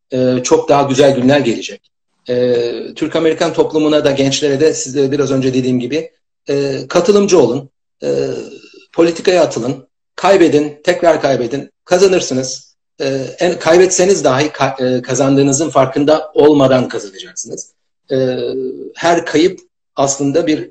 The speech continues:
kazanç, bir fırsat doğuruyor falan derken, e, herkesin de Ee, hafta sonu geliyor şimdi. Güzel hafta sonları diliyorum. Ee,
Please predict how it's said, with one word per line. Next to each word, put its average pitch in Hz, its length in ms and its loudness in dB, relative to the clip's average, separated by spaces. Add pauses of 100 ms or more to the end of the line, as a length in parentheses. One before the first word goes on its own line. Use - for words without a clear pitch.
(140)
kazanç, 139 480 -2
bir 139 240 -4 (140)
fırsat - 480 -2
doğuruyor 87 400 -10 (560)
falan 185 320 -2
derken, 202 380 -4 (400)
e, 170 200 -6 (460)
herkesin 185 520 0
de 196 300 -4 (260)
Ee, 170 60 -6 (1160)
hafta 160 280 -2
sonu 165 180 -4
geliyor 131 280 0
şimdi. 147 440 -6
Güzel 147 260 2
hafta 143 260 -4
sonları 143 400 -6
diliyorum. 113 320 -10 (540)
Ee, 73 160 -8